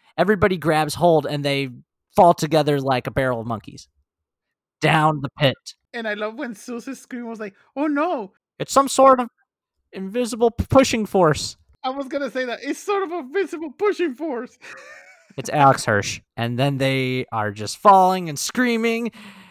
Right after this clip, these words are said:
Speaker 1: and they stop. And anybody wanna scream some more?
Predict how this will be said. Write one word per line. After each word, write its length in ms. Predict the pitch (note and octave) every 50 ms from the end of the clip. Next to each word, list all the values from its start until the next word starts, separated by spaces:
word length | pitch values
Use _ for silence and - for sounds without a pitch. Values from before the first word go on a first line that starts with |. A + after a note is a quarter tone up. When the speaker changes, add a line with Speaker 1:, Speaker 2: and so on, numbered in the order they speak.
| E3+ _ _ _ -
Speaker 1:
and 540 | E3 E3+ E3+ E3+ F3 E3+ E3+ E3 E3 D#3 D3 -
they 100 | D#3+ D#3
stop. 280 | C#3+ - - A2+ - - _ _ _ _ -
And 100 | G#2 G#2+ G#2 G2+ A#2
anybody 240 | C3+ C#3+ C#3 D#3+ D#3+
wanna 140 | D#3+ D#3+ D#3
scream 400 | - - G3+ F#3+ F#3+ G3 G3 F#3
some 160 | - - A3
more? 300 | A3 A3+ A3+ A#3 B3